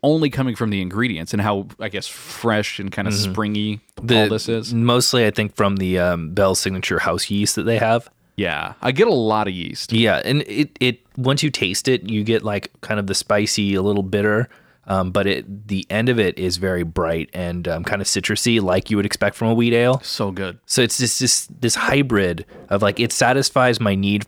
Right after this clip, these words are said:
Speaker 2: for something kinda bitter and hoppy,
Speaker 1: Mm-hmm.
Speaker 2: but also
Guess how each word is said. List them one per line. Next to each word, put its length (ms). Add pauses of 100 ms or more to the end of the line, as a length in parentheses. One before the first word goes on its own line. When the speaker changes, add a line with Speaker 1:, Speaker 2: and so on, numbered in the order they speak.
Speaker 2:
for 300 (420)
something 560 (160)
kinda 180
bitter 320
and 100
hoppy, 500
Speaker 1:
Mm-hmm. 240 (1400)
Speaker 2:
but 200
also 800